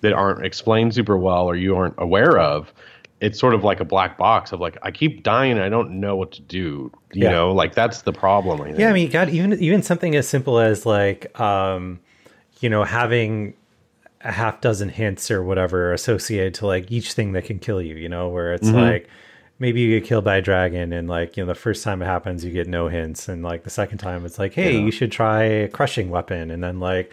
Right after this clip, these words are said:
Speaker 1: Yeah.
Speaker 2: you know, after that, be like, "Oh, dude, dragons are weak to,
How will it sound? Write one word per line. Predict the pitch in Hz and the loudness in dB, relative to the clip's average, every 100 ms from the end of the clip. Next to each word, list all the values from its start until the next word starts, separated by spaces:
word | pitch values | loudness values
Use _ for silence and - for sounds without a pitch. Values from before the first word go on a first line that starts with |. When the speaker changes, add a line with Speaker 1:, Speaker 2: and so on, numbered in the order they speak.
| - | -8
Speaker 1:
Yeah. | 78 71 - - | -8 -8 -16 -6
Speaker 2:
you | 120 | -2
know, | |
after | 104 101 113 | -2 -2 -2
that, | 107 104 | 0 0
be | 98 | -2
like, | 101 107 | -2 -2
"Oh, | - 170 95 | -2 -2 -2
dude, | 104 92 | -2 -2
dragons | 101 101 110 | -2 0 0
are | 104 101 | 0 0
weak | 101 104 | -2 -6
to, | - 107 104 101 98 | -4 -2 0 -2 -2